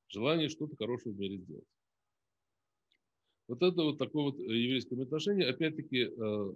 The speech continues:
основанное на любви, внешнему, внутреннему, на активной, э,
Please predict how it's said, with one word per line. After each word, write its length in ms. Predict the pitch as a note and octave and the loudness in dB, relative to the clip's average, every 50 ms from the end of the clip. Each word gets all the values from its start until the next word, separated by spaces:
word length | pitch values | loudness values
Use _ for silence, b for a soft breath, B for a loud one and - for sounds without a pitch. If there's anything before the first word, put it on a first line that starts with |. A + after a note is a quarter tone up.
| - _ | -10 _
основанное 680 | - G2+ - - C#3 C3+ A#2+ A2 G#2+ G#2 G2 F#2+ F#2 F#2 | -20 -20 -8 -2 0 0 0 0 0 -2 -2 -2 -2 -4
на 320 | F2+ G#2+ A2+ G#2 F#2+ F2 - _ _ _ _ _ _ _ | -4 -2 -2 -2 -2 -4 -8 _ _ _ _ _ _ _
любви, 520 | - G2+ A#2 G#2+ G2 G#2 B2+ D3+ F3 F3 - - _ _ _ _ _ _ _ _ _ _ _ _ _ _ _ _ _ _ _ _ _ _ _ _ _ _ _ _ _ - | -4 -4 -2 -2 -2 -2 -2 -2 -2 -4 -6 -12 _ _ _ _ _ _ _ _ _ _ _ _ _ _ _ _ _ _ _ _ _ _ _ _ _ _ _ _ _ -6
внешнему, 600 | G#2+ A2+ D3+ E3 D#3 - D3+ C#3+ C3+ B2+ A#2+ - - - _ _ _ _ - | -2 0 0 0 0 -2 -4 -2 -2 -2 -4 -6 -10 -16 _ _ _ _ -4
внутреннему, 480 | G#2+ B2+ C#3 C3+ - A#2+ G2 D#2+ D#2+ - - _ _ _ _ _ _ _ _ _ _ _ _ _ _ _ _ _ _ _ _ _ _ _ _ _ _ _ _ _ - | -2 -2 -2 -2 -4 -8 -10 -10 -10 -14 -18 _ _ _ _ _ _ _ _ _ _ _ _ _ _ _ _ _ _ _ _ _ _ _ _ _ _ _ _ _ -4
на 280 | A2+ A#2 B2 B2 A#2+ | 0 2 4 4 4
активной, 760 | A#2 - B2+ A#2+ - _ - F3+ E3+ D3 C#3 C3 A#2+ A2+ - - - | 4 2 -2 -2 -2 _ 2 4 4 6 6 6 6 4 2 0 2
э, 640 | A#2+ A#2 A#2 A2 A2 G#2+ G#2 G2+ G2+ G2 F#2 F#2 | 4 4 6 6 6 4 4 4 2 2 0 -2